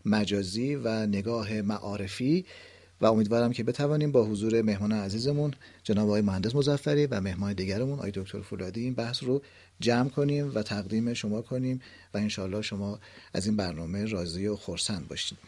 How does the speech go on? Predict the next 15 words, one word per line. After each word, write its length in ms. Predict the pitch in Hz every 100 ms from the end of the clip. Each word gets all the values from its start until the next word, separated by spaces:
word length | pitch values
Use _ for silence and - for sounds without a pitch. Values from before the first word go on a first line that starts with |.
| - - -
عرض 280 | 120 123 127
سلام 300 | 120 120 123
و 40 |
ادب 300 | 120 110 127
دارم 280 | 151 156 156
خدمت 360 | - 104 110 131
مهمان 460 | 113 98 101 104
گرانقدرمون 720 | 104 87 90 110 139 151 151 147
آقای 140 | 107
مهندس 340 | 101 85 107
مظفری 520 | 95 80 82 85 95 127
و 100 | 117
آقای 240 | 107 104
دکتر 280 | 85 - 82
فولادی. 460 | 92 - - -